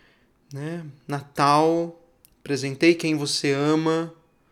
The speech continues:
Então esse é o discurso capitalista. Mas dar o que você tem, <laughs> muitas vezes,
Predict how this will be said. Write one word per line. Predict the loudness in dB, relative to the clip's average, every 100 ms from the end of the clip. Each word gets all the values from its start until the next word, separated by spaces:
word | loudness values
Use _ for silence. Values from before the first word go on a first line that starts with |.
| _ -20 -20 -20 -20 _ _
Então | -12 -8
esse | -8 -8
é | -10
o |
discurso | -12 -8 -8 -8
capitalista. | -12 -10 -6 -4 -4 -6 -8 -10 -16 _ _ -20 _ _ _ _ _ _ _ _ _ _ _ _ _
Mas | -4 -4 -4 -6
dar | -6 -6
o | -6
que | -6
você | -6 -6 -8
tem, | -8 -6 -6 -6 -8 -12 -20 -16 -16 -16 _
<laughs> | _ -20 -20 -20 -12
muitas | -6 -6 -2 -2 -2
vezes, | -2 0 0 -2 -8 -8 -12